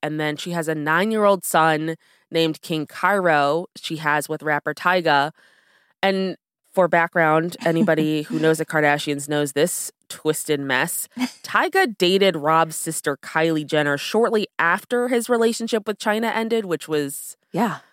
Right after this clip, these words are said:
Speaker 2: it's
Speaker 1: very
Speaker 2: weird.
Speaker 1: dramatic. We got some
Speaker 2: Mm-hmm.
Speaker 1: problematic quotes from some people.
Speaker 2: Mm. Mm-hmm.
Speaker 1: Um, we won't get into that. But in her Twitter statement,
Speaker 2: <laughs>
Speaker 1: China says she wants to show her kids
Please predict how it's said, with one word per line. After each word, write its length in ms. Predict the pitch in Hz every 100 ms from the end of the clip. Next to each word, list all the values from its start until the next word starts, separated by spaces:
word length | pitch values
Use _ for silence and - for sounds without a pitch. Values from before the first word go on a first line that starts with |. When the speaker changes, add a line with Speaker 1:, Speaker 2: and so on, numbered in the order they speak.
| _
Speaker 2:
it's 100 | _
Speaker 1:
very 220 | 165 170
Speaker 2:
weird. 80 | 180
Speaker 1:
dramatic. 680 | 180 175 165 165 160 - - - _
We 80 | 156
got 240 | 156 143 -
some 240 | 156 151
Speaker 2:
Mm-hmm. 100 | -
Speaker 1:
problematic 520 | - 160 170 165 160
quotes 580 | - - 175 226 - -
from 160 | 247 247
some 240 | - 247
people. 320 | 220 233 226 226
Speaker 2:
Mm. 680 | 220 214 190 165 147 135 - - - _ _
Mm-hmm. 160 | 151 156
Speaker 1:
Um, 520 | 233 220 214 196 180 180 - - - -
we 80 | 165
won't 180 | 143
get 100 | 143 135
into 160 | 143
that. 220 | 151 143 - - - 247 -
But 140 | 233
in 160 | 254 294
her 120 | 330
Twitter 280 | - 208 185
statement, 520 | - 147 135 139 131
Speaker 2:
<laughs> 40 | -
Speaker 1:
China 320 | 202 190 220
says 260 | 185 165
she 200 | 165 214
wants 280 | 202 190 190
to 80 | 196
show 300 | 180 190 190
her 140 | 220 240
kids 460 | - 160 151 151